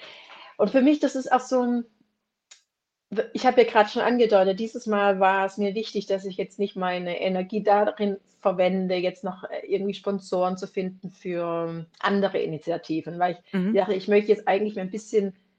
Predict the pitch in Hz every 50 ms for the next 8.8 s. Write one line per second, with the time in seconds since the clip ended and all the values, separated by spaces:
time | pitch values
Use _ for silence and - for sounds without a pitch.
0 | _ _ _ _ _ _ - 214 196 - - - 226 185 - - 214 - - 165
1 | 196 190 190 185 175 - - _ _ _ _ - - - - - - 208 208 208
2 | 208 208 202 202 214 220 214 208 208 202 196 - 196 185 180 180 180 170 - 190
3 | 180 185 185 185 180 170 175 170 - 180 170 170 185 175 170 - - 196 196 180
4 | 185 - 196 185 170 - - 196 202 208 220 226 196 180 180 175 180 - - 185
5 | - _ _ _ _ - - - - - - 254 - - - 202 202 - 208 247
6 | 214 190 185 175 170 170 170 175 185 180 165 190 175 170 - - 190 - - 175
7 | 175 - 190 180 - - 175 175 214 247 - _ - - - - - _ _ _
8 | _ - 190 190 190 190 185 196 196 190 190 185 185 185 185 180